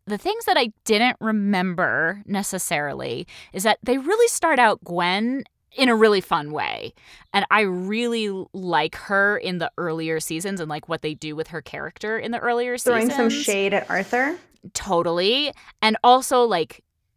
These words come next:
Speaker 1: setting up that she's kind of got a crush on Merlin, and they've got this
Speaker 2: Mm-hmm.
Speaker 1: very cute kind of back and forth, but he's got a crush on Morgana.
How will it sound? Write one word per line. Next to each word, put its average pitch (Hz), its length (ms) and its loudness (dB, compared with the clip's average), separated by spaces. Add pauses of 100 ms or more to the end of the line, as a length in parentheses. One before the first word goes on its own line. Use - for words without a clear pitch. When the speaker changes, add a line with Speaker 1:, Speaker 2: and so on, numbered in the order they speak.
(420)
Speaker 1:
setting 208 360 2
up 185 140 0
that 165 140 -4
she's 190 240 -4
kind 180 220 -6
of 165 60 -10
got 165 120 0
a 135 60 -6
crush - 320 -4
on 143 160 -10
Merlin, 269 800 -2
and 180 300 -6
they've 226 240 8
got 220 200 4
this 202 180 2
Speaker 2:
Mm-hmm. 202 60 -6
Speaker 1:
very 214 320 6
cute 226 560 -6
kind 214 240 -4
of 208 80 -4
back 202 220 4
and 196 100 -6
forth, 202 220 0
but 160 100 -6
he's 196 280 -6
got 165 160 2
a 160 40 -10
crush - 280 -4
on 135 120 -10
Morgana. 220 960 4